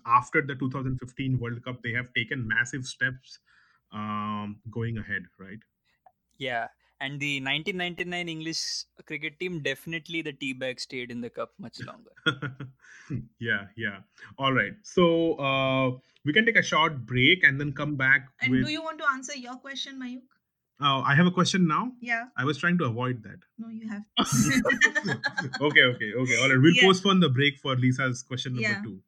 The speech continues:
Speaker 1: Yes.
Speaker 3: Okay. So, what's the difference between an Aussie batman, batsman and a Formula One race car?
Speaker 1: What's the difference between an Australian batsman and a Formula One car?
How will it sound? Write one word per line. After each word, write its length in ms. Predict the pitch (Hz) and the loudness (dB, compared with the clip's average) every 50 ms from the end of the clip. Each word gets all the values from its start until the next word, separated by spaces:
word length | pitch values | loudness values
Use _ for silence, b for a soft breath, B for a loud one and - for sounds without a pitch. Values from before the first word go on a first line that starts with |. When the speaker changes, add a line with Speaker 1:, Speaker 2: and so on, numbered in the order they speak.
| _ _ | _ _
Speaker 1:
Yes. 140 | - - 76 - 226 220 | -18 -18 -16 -14 -16 -16
Speaker 3:
Okay. 200 | 214 202 196 214 _ _ _ _ _ _ _ | -16 -18 -20 -20 _ _ _ _ _ _ _
So, 300 | - - 247 240 226 - | -12 -8 -6 -4 -4 -4
what's 240 | - 254 262 262 - | -2 -4 -4 -4 -4
the 60 | 320 | -8
difference 420 | 285 302 262 214 277 285 285 277 - | -8 -8 -10 -8 -14 -16 -16 -16 -16
between 440 | - 254 214 - 247 247 240 240 214 | -14 -14 -14 -14 -16 -16 -16 -12 -10
an 220 | 226 226 220 214 214 - 214 | -8 -4 -4 -4 -4 -6 -8
Aussie 340 | 208 214 - - 254 233 214 | -10 -10 -10 -12 -14 -6 0
batman, 840 | 214 196 214 214 _ - 240 233 233 233 233 240 240 240 220 214 _ _ | 0 0 0 0 _ -14 -12 -10 -8 -8 -8 -10 -12 -12 -14 -16 _ _
batsman 760 | - 220 214 214 214 214 - - 247 240 240 233 240 240 220 214 214 | 2 2 2 2 2 -4 -12 -14 -10 -8 -8 -8 -8 -10 -12 -10 -8
and 420 | 202 202 202 202 202 202 202 190 _ - | -6 -6 -6 -6 -6 -8 -8 -10 _ -18
a 60 | 208 | -14
Formula 460 | - 214 202 202 202 202 208 208 202 | -10 -10 -10 -8 -8 -8 -8 -8 -8
One 320 | 208 208 202 202 196 208 - _ _ _ - | -8 -10 -10 -12 -12 -14 -18 _ _ _ -16
race 300 | 196 202 196 214 - - | -12 -10 -10 -10 -12 -14
car? 240 | _ _ _ _ _ _ _ _ _ _ _ _ _ _ _ _ - | _ _ _ _ _ _ _ _ _ _ _ _ _ _ _ _ -4
Speaker 1:
What's 260 | 120 160 185 185 - | -2 -2 -2 -2 -2
the 100 | - 170 | -2 -2
difference 600 | 127 107 123 131 131 - - 160 160 151 131 - | -2 -2 -4 -6 -6 -6 -6 -4 -4 -4 -6 -6
between 560 | - 131 131 127 135 135 139 139 143 143 123 - | -8 -8 -8 -8 -8 -10 -8 -8 -10 -10 -10 -8
an 280 | 120 123 123 123 117 - - | -6 -6 -6 -6 -8 -12 -14
Australian 640 | 113 - - - - 143 143 147 143 139 143 131 123 | -16 -14 -14 -10 -6 -4 -4 -4 -4 -4 -4 -4 -4
batsman 720 | 110 113 113 117 117 - - - 127 127 123 123 123 113 - - | 0 2 0 0 0 -2 -10 -10 -8 -8 -6 -6 -8 -10 -12 -10
and 400 | 110 113 110 113 117 117 117 110 - - | -8 -4 -2 -2 -2 -4 -6 -10 -12 -14
a 80 | 113 | -16
Formula 580 | - - - 113 101 113 117 120 123 120 123 117 | -16 -12 -12 -10 -6 -4 -2 -2 -2 -2 -4 -8
One 220 | 113 113 113 110 | -10 -10 -12 -14
car? 320 | - - - 85 85 78 | -14 -14 -14 -12 -12 -14